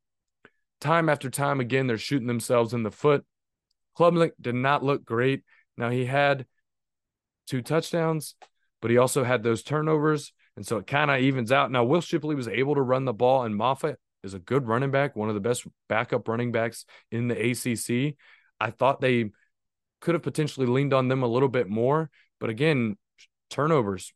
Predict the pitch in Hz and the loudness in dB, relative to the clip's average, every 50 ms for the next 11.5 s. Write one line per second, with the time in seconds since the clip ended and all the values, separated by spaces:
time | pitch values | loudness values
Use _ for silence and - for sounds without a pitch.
0 | - - 101 98 107 123 135 139 - - _ _ - 101 117 135 143 131 113 101 | -18 -16 -10 -2 0 2 2 2 2 0 _ _ -4 0 2 4 4 4 2 2
1 | 98 120 120 113 - - - 123 123 123 104 101 101 98 98 95 _ - - _ | 0 0 -2 -2 -6 -2 -2 -2 0 0 -2 -2 -2 -2 -4 -6 _ -18 -20 _
2 | - 104 110 110 107 104 101 120 127 - - - _ - - 117 123 127 127 - | -8 -4 0 0 0 0 0 -2 -4 -4 -6 -14 _ -6 -2 2 2 2 2 2
3 | 131 131 123 123 123 120 104 110 107 110 120 123 120 123 120 117 104 98 101 107 | 2 2 2 2 2 0 2 2 4 4 4 2 2 0 -2 -2 -4 -4 -2 0
4 | 117 120 120 117 123 117 107 107 104 - 117 117 117 117 117 110 104 113 110 98 | 0 0 0 -2 -4 -2 -2 -4 -4 -4 -4 -2 0 0 0 0 0 -2 -4 -2
5 | 95 113 117 117 110 113 110 98 104 101 98 107 113 107 87 104 107 113 117 - | -2 0 0 0 0 -2 -2 0 0 0 0 0 -2 -2 0 -2 -2 -2 -2 -4
6 | - - _ - - - - _ _ - 120 117 117 110 110 107 104 101 - - | -8 -20 _ -20 -20 -20 -20 _ _ -4 -2 0 2 2 2 0 -2 -4 -6 -10
7 | - _ _ - 147 185 202 262 254 226 - - 180 196 - 233 202 127 117 127 | -20 _ _ 0 0 0 2 2 0 0 2 2 0 2 2 2 0 2 2 2
8 | 135 143 139 123 120 117 123 120 120 117 120 120 117 107 120 110 104 101 117 120 | 2 4 4 4 2 2 2 0 0 0 -2 -2 -2 -2 -2 -2 0 0 0 0
9 | 120 117 113 107 95 98 113 117 123 117 113 104 110 107 101 - 107 107 113 117 | 0 2 0 0 0 -2 -4 -2 0 0 -2 -2 -4 -4 -6 -4 -2 0 2 2
10 | 113 113 107 101 107 113 117 110 98 87 101 101 80 - - 113 107 - - - | 2 2 0 0 0 0 0 0 -2 -2 -4 -4 -4 -4 -6 -6 -6 -8 -6 -2
11 | 117 131 131 101 98 95 92 90 _ | 0 0 0 0 -2 -4 -4 -8 _